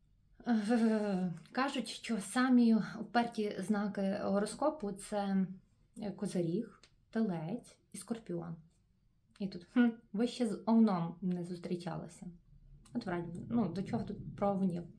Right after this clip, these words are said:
І тут мені і смішно стало, і, і зразу якось так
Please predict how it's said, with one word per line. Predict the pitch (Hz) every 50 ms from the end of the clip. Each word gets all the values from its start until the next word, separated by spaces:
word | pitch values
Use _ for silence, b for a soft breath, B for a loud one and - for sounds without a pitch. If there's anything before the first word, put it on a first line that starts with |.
| B B B B B B B B B B B
І | -
тут | 311 339 339
мені | 294 269 269 277 269 233
і | - 247
смішно | 247 - 302 330 339 339 - 247 226
стало, | - - 196 185 180 190 190 208 - - - - 208
і, | 208 208
і | 208 208 202 202
зразу | 190 202 220 233 262 262 226 240
якось | 233 226 220 220 - - 226 247 247 - - - - _ _ _ _ _ _ _ _ _ _ _ _ - - -
так | - 208 208 208 - -